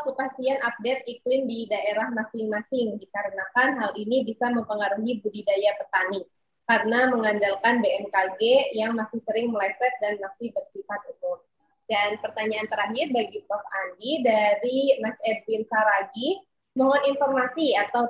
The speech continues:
tren yang saat ini ada terkait opsi-opsi teknologi lain untuk penanggulangan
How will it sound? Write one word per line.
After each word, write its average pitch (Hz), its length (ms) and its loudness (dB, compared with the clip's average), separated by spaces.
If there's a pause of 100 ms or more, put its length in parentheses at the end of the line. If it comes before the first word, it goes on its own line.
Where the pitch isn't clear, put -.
(120)
tren 262 240 6
yang 233 320 2
saat 220 320 2
ini 240 320 2
ada 233 480 4
terkait 247 480 0
opsi-opsi 233 640 -6
teknologi 208 560 -4
lain 202 400 0
untuk 214 480 -10
penanggulangan 196 720 -8